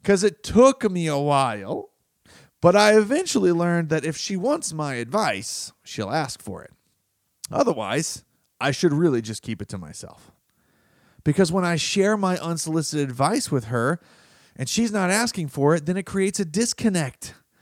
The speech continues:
Because I'm assuming something about her. I'm assuming that I know everything about her situation.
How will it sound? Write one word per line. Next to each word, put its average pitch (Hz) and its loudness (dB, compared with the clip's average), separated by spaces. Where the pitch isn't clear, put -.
Because 214 0
I'm 220 -2
assuming 262 -2
something 165 -2
about 139 -2
her. 123 -4
I'm 180 -4
assuming 247 -4
that 147 -6
I 139 -4
know 143 0
everything 131 -4
about 120 -4
her 127 -2
situation. 117 -6